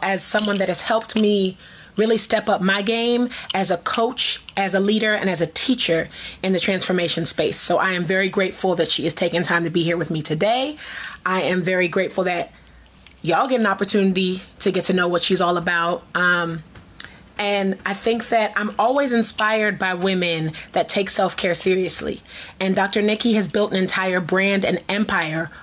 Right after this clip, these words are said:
around self-care. So I definitely want to showcase her,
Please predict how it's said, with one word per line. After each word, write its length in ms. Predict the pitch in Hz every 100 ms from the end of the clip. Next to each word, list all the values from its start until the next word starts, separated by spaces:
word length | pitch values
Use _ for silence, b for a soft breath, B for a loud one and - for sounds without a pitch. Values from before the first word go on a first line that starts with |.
| B
around 440 | 175 180 196 196 190
self-care. 580 | 175 160 - 160 151
So 420 | - - 180 170 160 B B -
I 140 | 196
definitely 920 | 185 190 208 226 220 175 180 170 160 B B B - - -
want 220 | 175 190
to 60 | -
showcase 520 | - 202 196 190 -
her, 440 | 226 247 262 269